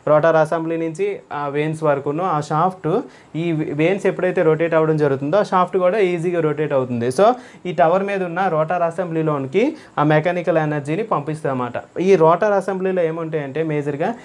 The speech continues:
స్పీడ్ రిడక్షన్స్ కానీ లేదా మనకి, ఆ, గేర్, గే-, గేర్, గేర్ బాక్స్ కానీ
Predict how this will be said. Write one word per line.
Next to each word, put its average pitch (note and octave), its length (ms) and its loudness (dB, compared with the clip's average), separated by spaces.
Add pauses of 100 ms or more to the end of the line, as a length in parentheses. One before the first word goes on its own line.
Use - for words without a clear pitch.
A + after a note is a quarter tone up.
(360)
స్పీడ్ A3 360 4
రిడక్షన్స్ D#3 540 4
కానీ C3+ 360 -2 (280)
లేదా F3 340 2 (260)
మనకి, F#3+ 460 0 (120)
ఆ, D#3 60 2 (640)
గేర్, F#3 180 6 (140)
గే-, C#3+ 480 -2
గేర్, E3+ 280 2
గేర్ D#3+ 240 2
బాక్స్ D#3+ 300 0
కానీ C#3 360 -4